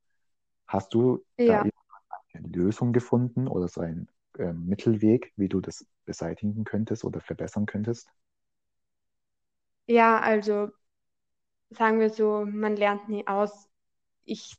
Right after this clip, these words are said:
Speaker 2: sag jetzt nicht, dass ich die perfekte Lösung gefunden habe, aber ich gebe mir Mühe und schau, dass ich, ähm, auch teilweise auf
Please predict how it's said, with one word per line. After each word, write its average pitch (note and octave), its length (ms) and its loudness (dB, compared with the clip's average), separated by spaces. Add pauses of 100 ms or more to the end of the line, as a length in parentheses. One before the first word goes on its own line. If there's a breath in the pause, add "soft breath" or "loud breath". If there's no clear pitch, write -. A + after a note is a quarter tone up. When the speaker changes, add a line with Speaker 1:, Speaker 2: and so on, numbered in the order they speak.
Speaker 2:
sag G#3 220 4
jetzt G#3+ 220 -2
nicht, A3+ 260 -2
dass G#3 220 -2
ich G#3 180 -12 (120)
die A#3 160 -2
perfekte A3 560 -2
Lösung A3+ 360 6
gefunden G3+ 500 -10
habe, G3+ 360 -6 (840)
aber G#3+ 580 4
ich - 520 -2 (640)
gebe A#3 280 2
mir A#3 80 0
Mühe A3 540 0
und G3+ 420 -8
schau, G3+ 320 -2
dass G3+ 320 -6
ich, G3 300 -8
ähm, F#3+ 440 -10 (1040)
auch - 280 0
teilweise G#3+ 680 0
auf G#3 380 -4